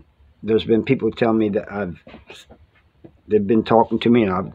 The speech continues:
talking to them, and then all of a sudden I'll space off, and that's because something happened that took me back to a certain memory in prison. And I will say that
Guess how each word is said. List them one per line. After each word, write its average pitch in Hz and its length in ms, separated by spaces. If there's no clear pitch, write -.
talking 107 360
to 110 160
them, 110 200
and 98 140
then 98 120
all 104 160
of 92 80
a - 20
sudden 107 220
I'll 95 100
space 92 380
off, 101 240
and 95 100
that's 107 140
because 110 480
something 123 600
happened 110 580
that 101 180
took 147 160
me 123 80
back 113 280
to 110 120
a 95 40
certain 95 320
memory 98 360
in 85 100
prison. 90 520
And 120 140
I 123 60
will 123 120
say 127 260
that 113 120